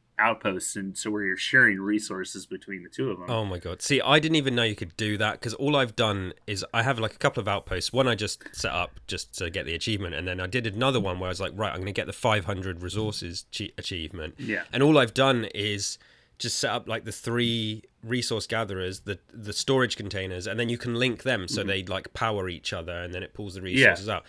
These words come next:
Speaker 2: So I was like, "Hey, this is awesome," 'cause you don't even have to put a cable in. You just basically point it at the,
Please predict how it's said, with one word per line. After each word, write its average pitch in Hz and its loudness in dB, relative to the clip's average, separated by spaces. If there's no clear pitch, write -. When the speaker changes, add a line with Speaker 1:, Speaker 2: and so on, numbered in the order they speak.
Speaker 2:
So - -2
I 110 2
was 110 -2
like, 120 -6
"Hey, 202 0
this 175 0
is 139 -4
awesome," 175 0
'cause 117 -6
you 127 -4
don't 151 2
even 127 -4
have 127 0
to - -16
put 69 -2
a 82 -8
cable 107 0
in. 80 -8
You 95 -8
just - -6
basically 92 -2
point 110 -6
it 80 -6
at 90 -6
the, 87 -6